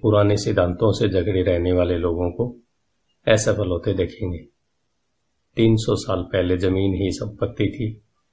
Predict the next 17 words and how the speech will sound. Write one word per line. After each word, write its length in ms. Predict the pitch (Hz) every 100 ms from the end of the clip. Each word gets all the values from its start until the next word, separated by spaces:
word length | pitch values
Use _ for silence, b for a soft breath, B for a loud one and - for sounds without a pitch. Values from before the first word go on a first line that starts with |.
| _ -
इसलिए 300 | 110 107 98
जिस 260 | 92 98 107
आदमी 300 | 95 95 92
के 100 | 95
पास 260 | 95 90
जमीन 340 | 90 95 101 101
थी, 420 | 107 101 - _ _ _ _ -
उसके 280 | 107 - 107
पास 200 | 98 92
संपत्ति 560 | - 101 - - -
थी। 380 | - 107 - - _ _ _ _ _ _ _
फिर 120 | - 107
फैक्ट्रियां 580 | - 110 - 110 98
आई, 220 | 92 90 90 - -
उत्पादन 440 | 113 110 110 107 95
शुरू 300 | - 101 92
हुआ 280 | 87 80